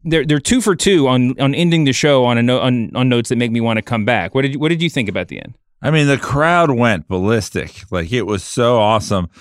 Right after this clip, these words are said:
Speaker 2: My big complaint, though, was that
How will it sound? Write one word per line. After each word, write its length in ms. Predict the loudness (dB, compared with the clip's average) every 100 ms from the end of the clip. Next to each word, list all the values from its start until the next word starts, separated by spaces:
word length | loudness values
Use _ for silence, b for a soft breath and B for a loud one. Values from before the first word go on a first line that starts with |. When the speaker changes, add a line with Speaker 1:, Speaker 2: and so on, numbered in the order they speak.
| B B
Speaker 2:
My 180 | 0 0
big 480 | 0 0 2 2 0
complaint, 760 | 0 0 0 0 2 0 -2 -4
though, 560 | -2 0 0 0 -2 -4
was 480 | -2 2 2 -2 -4
that 460 | 0 0 0 -2